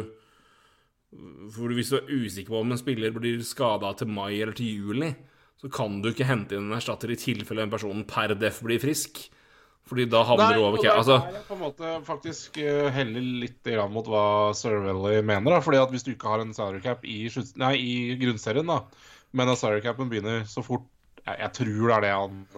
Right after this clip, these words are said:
Speaker 2: eh, har vært litt forkjemper for. Men uansett, jeg har ikke lest, eh, nøyaktig hva han mener. Men han mener i hvert fall at en salary cap starter i sluttspillet. Og, og, ja, men det er greit.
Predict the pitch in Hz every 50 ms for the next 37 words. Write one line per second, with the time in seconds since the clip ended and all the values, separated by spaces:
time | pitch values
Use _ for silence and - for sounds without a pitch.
0 | 98 101 98 98 95 95 95 95 92 95 - _ _ - - - - - - -
1 | - _ _ _ _ _ - 110 107 104 101 98 95 95 - - 101 95 92 -
2 | _ - 110 95 95 107 98 92 95 90 90 90 104 104 107 120 127 131 131 127
3 | 123 123 - 139 131 - - 135 127 120 113 107 - 120 113 110 107 104 - -
4 | - - 110 104 104 104 101 101 104 104 101 104 104 98 90 92 - - 104 104
5 | 101 98 101 101 98 92 98 117 120 127 131 135 131 131 135 131 131 135 127 123
6 | 131 135 131 131 131 - 139 131 127 123 - 120 107 107 107 107 135 135 - -
7 | - 123 104 92 92 - - 131 127 123 - - - 120 131 139 151 147 135 -
8 | 135 143 147 131 - - _ _ _ _ _ _ _ - _ _ _ _ _ _
9 | _ _ - - _ _ _ _ - 147 156 175 190 - - - _ _ - -
10 | - - - - - _ _ _ - - 190 156 156 156 156 156 156 156 156 156
11 | 180 185 196 202 214 214 208 208 208 190 202 214 208 - -